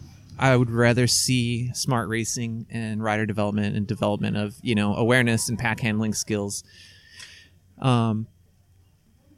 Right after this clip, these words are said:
but yeah, we take our collegiate girls, we work around their school, you know, if they're in college, we work around their college schedule and race 'em as much as they can. I think, I think honestly, work in, in college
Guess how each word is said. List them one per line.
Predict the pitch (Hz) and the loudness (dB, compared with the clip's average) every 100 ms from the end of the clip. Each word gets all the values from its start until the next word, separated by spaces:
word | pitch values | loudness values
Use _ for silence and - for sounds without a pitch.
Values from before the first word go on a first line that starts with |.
| _ | _
but | 123 147 151 | 2 6 8
yeah, | 151 165 | 8 6
we | 143 | 6
take | 135 156 147 | 4 4 4
our | 143 113 - _ - | 4 2 -8 _ 0
collegiate | 151 147 151 | 6 8 8
girls, | 156 156 143 | 8 8 8
we | 151 | 6
work | 147 147 | 6 6
around | 156 143 143 | 6 4 6
their | 131 | 4
school, | - - 139 151 156 | 4 4 6 6 6
you | 139 | 4
know, | 139 | 4
if | |
they're | 135 127 | 4 2
in | |
college, | 120 123 127 127 123 | 2 2 4 2 0
we | 131 | 0
work | 123 | 0
around | 139 | 2
their | 127 | 0
college | 123 123 120 | 2 2 2
schedule | - 123 117 117 123 - | 2 0 0 -2 -2 -2
and | 131 123 117 113 - - | 0 2 0 -4 -16 -2
race | 127 131 | 4 4
'em | 165 | 4
as | 131 | 4
much | 131 127 | 2 2
as | 131 | 0
they | 127 | 0
can. | - 139 123 117 - | 0 -2 -2 -4 2
I | 160 | 4
think, | 202 180 - | 6 4 0
I | 170 | 0
think | 180 160 | 2 2
honestly, | 147 139 147 127 | 2 2 2 2
work | 123 123 - | 2 0 0
in, | 135 120 - - | -4 -4 -6 -4
in | 131 120 | -2 -2
college | - 123 117 117 104 - | 0 2 4 2 0 -6